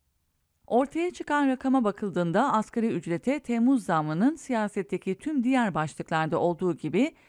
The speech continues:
seçim takvimine göre belirlendiği anlaşılıyor. Aslında Erdoğan'ın son kabine toplantısına kadar tüm demeçleri Temmuz ayında toplu sözleşme gereği yapılması zorunlu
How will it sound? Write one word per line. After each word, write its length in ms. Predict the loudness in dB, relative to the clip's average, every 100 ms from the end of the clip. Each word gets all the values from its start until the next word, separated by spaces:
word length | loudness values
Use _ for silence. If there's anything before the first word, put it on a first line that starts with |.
| _
seçim 500 | -10 -6 -6 -6 -10
takvimine 640 | -8 -8 -6 0 4 4 4
göre 260 | 2 0
belirlendiği 580 | -2 -2 0 -2 -2 -2
anlaşılıyor. 880 | -2 -2 -4 -6 -2 0 0 -4 _ _ _ _ _ _
Aslında 440 | -2 -2 -2 0
Erdoğan'ın 720 | 2 2 2 2 2 2 0
son 320 | -2 -2 -2
kabine 360 | -2 -2 0 0
toplantısına 760 | -2 -2 0 -2 -4 -4 -4 -2
kadar 380 | -2 0 0 -2 _ _
tüm 280 | -8 -2 0
demeçleri 760 | 0 -2 -6 -6 0 0 0 -4 _ _ -2
Temmuz 400 | 0 0 0 -4
ayında 400 | -2 0 0 0
toplu 360 | -4 -6 -6
sözleşme 520 | -4 -4 -2 -4 -4
gereği 280 | -2 -2 -2
yapılması 520 | -2 -2 -2 -2 -4
zorunlu 500 | -4 -4 -2 0 0